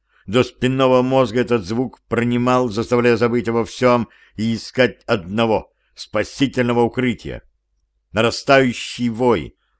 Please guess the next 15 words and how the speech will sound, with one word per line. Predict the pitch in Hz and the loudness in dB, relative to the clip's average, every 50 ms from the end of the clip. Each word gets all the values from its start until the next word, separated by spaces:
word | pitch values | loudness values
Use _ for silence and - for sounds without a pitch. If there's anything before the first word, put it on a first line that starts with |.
| _ _ _ _ _ - | _ _ _ _ _ -2
Он | 113 127 127 117 | 0 0 0 0
приближался | - 117 123 120 120 127 127 107 110 131 127 120 120 - - 123 | 0 0 0 0 0 0 -2 0 0 0 0 0 -2 0 0 0
оттуда, | 123 - _ _ - 151 143 139 127 95 85 71 - _ _ _ _ | 0 -2 _ _ -6 -2 -2 -2 -2 -4 -6 -8 -10 _ _ _ _
со | - - 113 110 | -8 -6 -6 -2
стороны | - 120 117 120 123 123 123 | 0 0 0 2 2 0 0
батареи | 101 110 107 - 113 113 117 117 117 | 0 0 0 0 0 2 2 0 0
немецких | 113 117 117 120 117 107 - - 113 113 | 0 -2 -2 -2 -2 -2 -4 -4 -4 0
гаубиц. | 110 123 120 117 110 101 90 82 - - - - - _ _ _ _ _ _ _ _ _ _ _ _ _ | 2 4 4 4 4 2 -2 -8 -12 -16 -20 -20 -20 _ _ _ _ _ _ _ _ _ _ _ _ _
«Ложись, | - 67 104 156 190 190 190 214 220 226 220 220 214 202 170 131 - - - - | -6 2 4 4 4 4 2 0 2 2 2 0 -2 -4 -6 -10 -14 -14 -14 -12
Ганс!» — | 82 98 107 117 185 196 196 190 190 180 165 131 - - - - _ _ _ _ _ _ - | -12 -6 0 2 2 2 2 0 -2 -2 -4 -8 -10 -12 -18 -18 _ _ _ _ _ _ -12
успел | 98 - - 123 127 120 | -10 -6 -2 0 0 0
крикнуть | - 113 117 120 92 98 110 101 - - - | 0 0 -2 -2 -2 -2 -6 -8 -8 -10 -4
Отто | - 135 139 131 127 - _ _ - 117 117 104 - _ _ _ _ _ _ - | 0 2 2 2 0 -4 _ _ -2 -2 -2 -2 -2 _ _ _ _ _ _ -12
и | 95 | -10
вжался | 98 80 76 82 117 147 151 143 131 - - - 123 123 101 - | -10 -8 -6 0 4 4 4 4 4 0 -6 -4 -4 -4 -4 -4